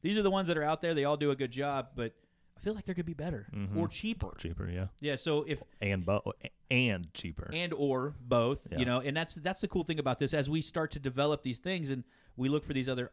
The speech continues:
Speaker 1: options, and it's, uh, shit, I would love to save, man, I don't know, forty or fifty, sixty bucks on something like that, and
Speaker 2: Mm-hmm.
Speaker 1: or spend the same amount and have way better functionality.
Speaker 2: Mm-hmm. Yeah, we still checking boxes?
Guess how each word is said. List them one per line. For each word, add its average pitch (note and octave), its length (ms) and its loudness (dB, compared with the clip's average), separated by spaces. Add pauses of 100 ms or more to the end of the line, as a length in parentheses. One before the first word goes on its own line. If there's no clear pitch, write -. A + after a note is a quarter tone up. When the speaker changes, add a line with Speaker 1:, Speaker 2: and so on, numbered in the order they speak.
(120)
Speaker 1:
options, C3 480 -4
and B2 100 -2
it's, - 300 -6 (380)
uh, - 40 -10 (500)
shit, - 400 -8
I D#3 60 -6
would C3+ 160 -4
love C#3 380 -10
to A2+ 80 -8
save, G#2+ 380 -4 (1000)
man, G#2 180 -10
I G#2+ 80 -8
don't G#2 140 -10
know, B2 260 -10 (140)
forty C#3 200 -10
or A2 60 -10
fifty, B2+ 260 -8
sixty A#2+ 300 -8
bucks A2+ 260 -12
on A#2+ 80 -10
something B2 240 -6
like B2 140 -4
that, D3 300 -6
and A2+ 200 -6
Speaker 2:
Mm-hmm. F2+ 220 -2 (160)
Speaker 1:
or F3 460 4 (100)
spend G#3 260 2
the E3 60 0
same F3+ 240 -2
amount D3+ 280 -4
and A2 80 -2
have B2+ 120 -6 (180)
way C3 200 0
better A#2 180 -4
functionality. G#2+ 720 -12
Speaker 2:
Mm-hmm. F2 240 -6 (1700)
Yeah, - 160 -8 (800)
we G#2+ 60 -4
still C3 120 2
checking B2+ 280 2
boxes? B2 460 2